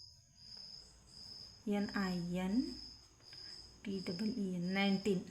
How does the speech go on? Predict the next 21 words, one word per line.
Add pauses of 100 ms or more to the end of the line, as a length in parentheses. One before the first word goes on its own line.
(4000)
आता
क्वेश्चन
नंबर
फोर. (320)
क्वेश्चन
नंबर
फोर
काय? (420)
Write
the
numbers
using
Roman
numerals. (540)
म्हणजे
ह्या, (340)
ह्याचे
रोमन
नंबर्स
लिहा
म्हणले.